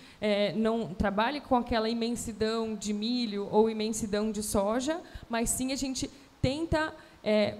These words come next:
colocar uma lógica da floresta, é claro que de uma maneira sistematizada, mas trazendo a biodiversidade, trazendo muitas espécies, espécies produtivas e não produtivas também,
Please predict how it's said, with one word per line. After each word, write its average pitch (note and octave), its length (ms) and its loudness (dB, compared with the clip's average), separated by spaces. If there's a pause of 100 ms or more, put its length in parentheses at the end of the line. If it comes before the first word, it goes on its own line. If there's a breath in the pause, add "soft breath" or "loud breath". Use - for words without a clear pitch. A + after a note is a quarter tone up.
colocar A#3+ 380 2
uma A3+ 160 2
lógica B3+ 480 4
da A3+ 100 -2
floresta, G#3 480 0
é B3+ 60 -6
claro A3 240 -2
que A3 100 -6
de G#3 80 -2
uma G#3 100 2
maneira G3+ 280 -4
sistematizada, G3+ 1000 -2 (400 loud breath)
mas G#3+ 400 2
trazendo B3 440 8
a A#3+ 80 8
biodiversidade, C4 760 -2
trazendo A3 280 4
muitas D#4+ 320 2
espécies, C4 720 -2
espécies - 540 -4 (260)
produtivas A#3 920 4
e G3+ 100 0
não A3 240 2
produtivas G#3+ 640 -2
também, A#3 480 -2